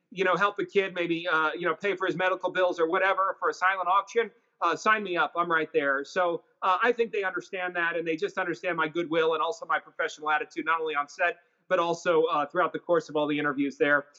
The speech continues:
I will say that I thought, uh, I mean, now I think, I mean, uh, without giving any spoilers away, because obviously we've seen one and two, uh, episode one and two, I really thought that the ba-, you know, the baby, I had no idea what it was,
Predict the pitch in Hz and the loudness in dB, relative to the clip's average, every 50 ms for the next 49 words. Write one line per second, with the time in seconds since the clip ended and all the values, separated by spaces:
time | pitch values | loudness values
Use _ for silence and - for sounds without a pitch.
0 | _ _ - 190 196 220 233 220 - - 214 208 202 190 175 180 165 160 - - | _ _ 2 4 6 6 6 6 4 2 0 2 0 0 0 0 0 0 0 0
1 | 185 214 240 240 - - 214 196 185 175 175 - _ _ _ _ _ _ _ 196 | 0 0 0 0 0 0 2 4 4 4 2 -2 _ _ _ _ _ _ _ 0
2 | 185 180 180 190 208 202 196 190 202 214 208 202 190 185 180 180 196 175 180 185 | 2 2 2 0 -2 -4 -4 -2 0 4 4 4 4 4 0 -2 -6 -8 -6 -6
3 | 170 170 165 170 165 196 196 202 185 175 - 190 180 165 165 165 156 151 - - | -6 -4 -4 -4 -2 0 2 2 2 0 0 -4 -6 -6 -6 -6 -8 -10 -10 -2
4 | 185 185 170 160 160 156 151 170 170 180 175 170 156 160 151 - 190 175 170 160 | 0 2 2 2 0 -2 -2 -2 0 0 0 2 0 -2 -4 -4 -4 -2 -2 -2
5 | 156 156 147 - 165 147 151 147 - - - 160 147 147 151 156 156 139 139 143 | -2 -4 -6 -8 -10 -8 -8 -8 -8 -8 -12 -14 -8 -4 -2 -2 -2 -4 -8 -10
6 | - - 196 190 175 160 156 143 - _ _ _ - 180 170 180 185 170 165 - | 0 0 2 2 2 0 -2 -4 -6 _ _ _ -4 -4 -2 -2 -2 -4 -2 0
7 | 190 175 156 170 170 160 151 147 - 214 220 208 196 - 233 - _ _ _ _ | 0 2 2 2 2 0 -2 0 2 4 6 6 6 4 0 -6 _ _ _ _
8 | - 220 233 247 254 247 247 233 - - - 233 220 208 202 - 208 180 - - | 4 4 4 6 4 4 2 2 0 2 2 4 4 2 0 0 -2 -2 -2 -4
9 | 180 - - 208 208 233 233 - 185 175 208 190 180 175 165 175 170 147 - - | -6 -4 0 0 0 0 -2 -4 -4 -2 -2 0 0 -2 -4 -6 -2 0 0 0
10 | 254 254 - 220 190 - 185 185 180 196 190 180 185 202 196 196 185 175 170 156 | 0 -2 -4 -4 -2 0 0 0 0 -2 -4 -2 -2 -2 0 2 2 2 0 0
11 | 147 - 185 190 190 175 170 165 151 151 165 156 180 170 160 - 165 160 180 165 | -2 -6 -12 -4 -2 0 0 0 0 -2 -2 -2 -2 -2 -2 -6 _ 0 0 0
12 | 143 139 - - - - | 0 -2 -6 -12 -20 -10